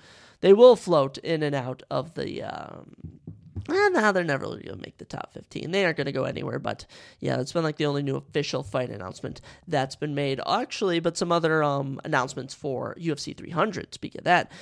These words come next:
is that the first fight of the, uh, night will be Deiveson Figueiredo versus Cody Garbrandt. Deiveson Figueiredo currently ranked number eight at men's bantamweight, your former flyweight champion. Cody Garbrandt, of course, former bantamweight champion,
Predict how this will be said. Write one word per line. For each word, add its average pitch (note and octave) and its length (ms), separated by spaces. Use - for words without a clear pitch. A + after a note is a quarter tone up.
is E3+ 100
that E3+ 160
the F3 100
first F4 440
fight C4+ 500
of G3+ 240
the, G3 240
uh, F3+ 140
night G3+ 340
will E3 120
be G#3 280
Deiveson D#3 480
Figueiredo D#3 640
versus C#3+ 460
Cody D3+ 520
Garbrandt. D3+ 560
Deiveson D3 260
Figueiredo D3 480
currently D3 260
ranked D3+ 220
number E3+ 540
eight F3 320
at E3+ 120
men's E3 220
bantamweight, E3 420
your D#3 120
former D#3+ 340
flyweight D#3+ 720
champion. G#3 800
Cody F#3+ 220
Garbrandt, E3 340
of - 140
course, D#3 240
former D3+ 320
bantamweight D3 460
champion, C#3+ 600